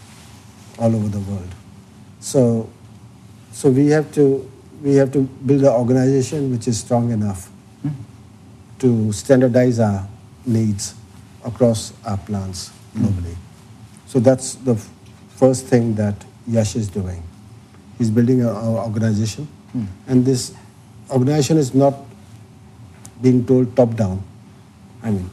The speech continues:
Speaker 1: we are supporting it from top, but it's come from the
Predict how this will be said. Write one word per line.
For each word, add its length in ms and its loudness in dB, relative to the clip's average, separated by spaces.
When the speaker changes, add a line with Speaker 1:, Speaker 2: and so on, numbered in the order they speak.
Speaker 1:
we 80 4
are 40 2
supporting 520 2
it 100 0
from 300 -2
top, 180 0
but 100 -2
it's 180 -2
come 300 0
from 280 0
the 260 -2